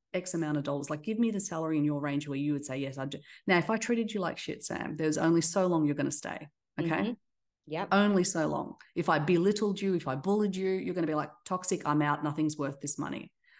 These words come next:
Speaker 2: Yeah.
Speaker 1: Right? So we already know financial res-, rep-, is not the only reason why people work. If
Speaker 2: Yeah.
Speaker 1: you are asking people to give you hours and hours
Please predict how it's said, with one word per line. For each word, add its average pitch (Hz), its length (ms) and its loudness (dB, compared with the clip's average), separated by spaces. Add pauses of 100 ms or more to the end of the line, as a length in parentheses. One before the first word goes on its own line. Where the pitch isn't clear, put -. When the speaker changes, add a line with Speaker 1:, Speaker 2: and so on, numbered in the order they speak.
(140)
Speaker 2:
Yeah. 160 120 -2
Speaker 1:
Right? 156 240 0
So 190 380 2 (240)
we 233 360 4
already 202 500 2
know 143 280 -4 (540)
financial 175 920 4 (200)
res-, 180 260 0
rep-, 170 360 0
is 185 120 4
not 190 220 0
the - 240 -6
only 240 460 6
reason 175 640 -2
why 139 180 -4
people 147 380 -6
work. - 320 -8 (600)
If 277 180 6
Speaker 2:
Yeah. - 80 -6
Speaker 1:
you 302 100 6
are 269 100 2
asking 196 440 2
people 175 420 -2
to 156 140 -6
give 180 360 -2
you 160 240 -2
hours 202 380 2
and 180 100 0
hours 151 300 0